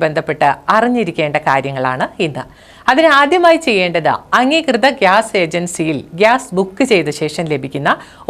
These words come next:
ഒ ടി പി വഴി മാത്രം ഗ്യാസ് എടുക്കുക. കൃത്യമായി കമ്പനി നിർദ്ദേശപ്രകാരം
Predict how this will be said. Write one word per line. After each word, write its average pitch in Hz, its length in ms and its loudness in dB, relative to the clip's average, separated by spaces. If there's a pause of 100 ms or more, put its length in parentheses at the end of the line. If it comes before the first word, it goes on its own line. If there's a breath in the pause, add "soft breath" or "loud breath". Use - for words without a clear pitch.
ഒ 247 40 8 (200)
ടി 320 160 2
പി 285 200 0
വഴി 170 180 2 (120)
മാത്രം 143 340 -2 (200)
ഗ്യാസ് 214 300 2
എടുക്കുക. 123 300 -6 (760 soft breath)
കൃത്യമായി 269 600 2 (200)
കമ്പനി 214 380 2
നിർദ്ദേശപ്രകാരം 170 920 2